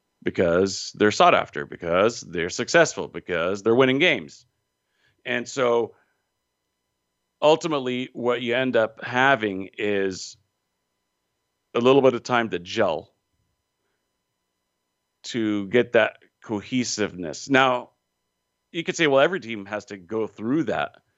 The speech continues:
What's so different about the Andy Reid teams?"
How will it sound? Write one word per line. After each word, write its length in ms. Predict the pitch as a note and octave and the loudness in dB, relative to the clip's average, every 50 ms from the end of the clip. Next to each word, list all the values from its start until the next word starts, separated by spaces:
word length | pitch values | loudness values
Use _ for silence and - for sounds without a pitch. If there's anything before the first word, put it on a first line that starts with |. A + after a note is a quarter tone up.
| _ _ _ _ _ _ - | _ _ _ _ _ _ -2
What's 280 | A2+ A#2+ C3+ C3 - | 2 4 4 4 2
so 140 | - B2+ A2+ | -2 -2 -2
different 480 | G2+ - A#2+ A2+ - A#2 A#2 A#2 A#2+ - | -2 -2 -4 -4 -2 -4 -4 -4 -6 -8
about 440 | - B2+ G2 G#2 G2+ G2 G2+ - - _ _ _ _ _ _ _ _ _ _ _ _ _ _ _ _ _ _ - | -12 -4 0 0 2 2 0 -2 -6 _ _ _ _ _ _ _ _ _ _ _ _ _ _ _ _ _ _ -18
the 160 | - G#2+ A2 A2+ | -8 -4 -2 -2
Andy 320 | B2+ A#2+ A#2+ A2 G#2 G2+ | -2 -2 -4 -4 -4 -6
Reid 320 | G2 G2 B2+ F3 F#3+ D3 | -4 -2 0 0 -2 -2
teams?" 440 | - - G2 D2+ C2+ C#2+ - - - | -6 -8 -8 -8 -8 -10 -14 -16 -18